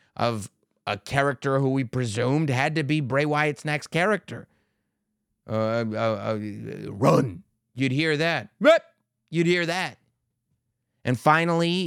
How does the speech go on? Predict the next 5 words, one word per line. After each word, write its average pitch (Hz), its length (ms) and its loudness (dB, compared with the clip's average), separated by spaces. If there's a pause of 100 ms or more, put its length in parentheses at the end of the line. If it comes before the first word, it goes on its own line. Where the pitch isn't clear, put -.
in 120 340 0
October 165 840 2 (360)
of 120 300 2
twenty 170 360 -2
twenty-two, 147 840 -2